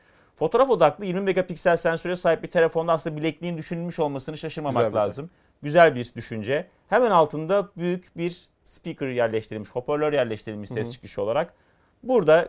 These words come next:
Speaker 1: güçlü bir ses çıkışımız olduğunu rahatlıkla söyleyebiliyoruz. Video veya müzik dinlerken
Speaker 2: Yeterli.
Speaker 1: kulaklık kullanmazsanız yeterli olacaktır.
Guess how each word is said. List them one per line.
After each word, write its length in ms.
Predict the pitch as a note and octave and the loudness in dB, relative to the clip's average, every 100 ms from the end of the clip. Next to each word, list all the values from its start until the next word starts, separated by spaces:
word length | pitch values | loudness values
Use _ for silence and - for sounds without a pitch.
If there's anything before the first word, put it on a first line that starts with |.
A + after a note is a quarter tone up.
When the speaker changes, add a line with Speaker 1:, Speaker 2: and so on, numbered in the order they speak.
| C3+ | -4
Speaker 1:
güçlü 320 | D3 - F3+ | -10 -6 -6
bir 60 | |
ses 220 | F3 F3 F3 | -4 -4 -6
çıkışımız 400 | - - D#3+ D3 | -10 -10 -4 0
olduğunu 280 | D3 D3 | 0 0
rahatlıkla 400 | C#3+ D3 - - | 0 0 -2 -10
söyleyebiliyoruz. 800 | D#3 D#3+ D#3 D#3+ E3+ E3+ F3 F3 | -6 -4 -2 -4 -4 -4 -6 -8
Video 400 | F#3+ F3 A#2 B2 - _ B2+ | -10 -4 -2 -2 -4 _ -2
veya 180 | C#3 | 0
müzik 300 | C#3 D3 D3+ | 0 -4 -8
dinlerken 520 | E3 E3 E3 C3+ C3+ C#3+ | -8 0 0 2 -4 -4
Speaker 2:
Yeterli. 320 | D#3+ D3 D3+ | -4 -2 0
Speaker 1:
kulaklık 320 | B2+ C#3 E3+ - | 2 0 -2 -6
kullanmazsanız 760 | G3 F#3 D3 C3 - D3+ G#3+ | 2 4 4 2 0 -4 0
yeterli 380 | F#3 F3 D#3+ D3+ | 0 4 4 6
olacaktır. 580 | C#3 A2+ A2 - G2 | 2 2 -2 -2 -8